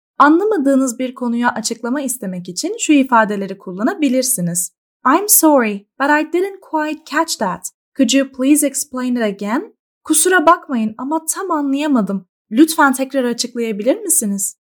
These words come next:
"I'm a bit confused. Could you break it down for me, please?" "Biraz kafam karıştı. Rica etsem benim için açıklayabilir misiniz?"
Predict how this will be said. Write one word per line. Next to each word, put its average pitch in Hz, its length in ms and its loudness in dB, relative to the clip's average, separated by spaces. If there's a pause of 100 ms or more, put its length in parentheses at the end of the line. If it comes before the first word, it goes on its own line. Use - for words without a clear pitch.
(260)
"I'm 370 100 0
a 339 160 -2
bit 359 180 -2 (100)
confused. 330 600 2 (280)
Could 311 120 2
you 311 180 4
break 294 240 2
it 302 160 -10
down 254 240 2
for 302 160 -4
me, 311 220 -6
please?" 330 480 -8 (380)
"Biraz 349 340 4
kafam 330 380 -2
karıştı. 196 560 -4 (300)
Rica 294 360 6
etsem 277 400 -2
benim 254 240 -2
için 262 200 -4
açıklayabilir 226 720 -2
misiniz?" 220 600 -2